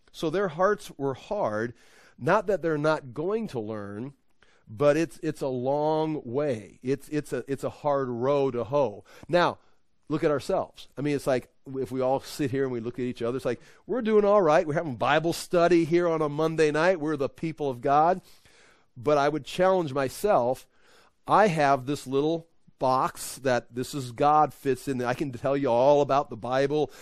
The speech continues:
but I'm, I'm probably talking in this little box of my understanding, and God is trying to expand my mind, challenge me, soften my heart so I see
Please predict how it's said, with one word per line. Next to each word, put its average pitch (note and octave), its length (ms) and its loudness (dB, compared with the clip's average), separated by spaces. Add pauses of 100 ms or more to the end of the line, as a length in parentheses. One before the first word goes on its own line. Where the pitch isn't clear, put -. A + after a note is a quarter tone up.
(240)
but C#3+ 160 2
I'm, C3 340 0
I'm C3+ 140 -6
probably D#3+ 520 -2
talking D#3+ 500 0
in B2 80 -2
this A#2+ 160 -6
little C#3+ 200 -4
box C3 320 0
of A2 100 -8
my B2+ 240 -2
understanding, B2 840 -4 (560)
and C3 260 -2
God D#3 260 2
is C#3+ 120 -6
trying D3 400 -4
to B2 400 -6 (840)
expand D3 640 -2
my B2 160 -2
mind, B2+ 460 -2
challenge D3+ 580 -4
me, C3+ 200 -4 (260)
soften F3 600 0
my C#3+ 140 0
heart C#3 220 0
so D3 120 -6
I C3 60 -2
see C#3+ 380 -8